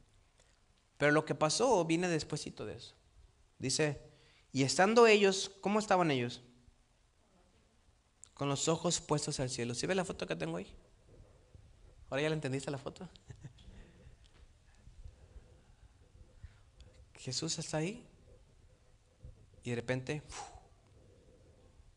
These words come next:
sí, de repente Jesús va así, ¿no? Subiendo para el cielo, ¿no? Y los discípulos,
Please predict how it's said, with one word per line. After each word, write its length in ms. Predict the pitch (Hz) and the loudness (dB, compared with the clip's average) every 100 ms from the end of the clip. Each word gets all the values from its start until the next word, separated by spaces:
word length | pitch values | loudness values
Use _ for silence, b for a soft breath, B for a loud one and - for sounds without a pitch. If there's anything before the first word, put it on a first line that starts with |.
| - - - - - | -20 -20 -20 -20 -14
sí, 60 | - | -10
de 80 | |
repente 300 | 160 139 143 131 | -6 -6 -6 -6
Jesús 260 | 127 123 | -6 -4
va 80 | 117 | -6
así, 180 | 117 127 - - - - - - - - | -8 -14 -18 -20 -20 -20 -20 -20 -20 -18
¿no? 140 | - | -16
Subiendo 340 | 135 123 120 127 | -12 -8 -6 -6
para 140 | 120 | -8
el 60 | 110 | -10
cielo, 180 | 123 120 | -12 -12
¿no? 140 | 127 - _ b b b b b b _ - | -16 -20 _ b b b b b b _ -4
Y 40 | |
los 120 | 131 | 0
discípulos, 580 | 131 165 165 220 240 - | 0 0 0 2 0 -2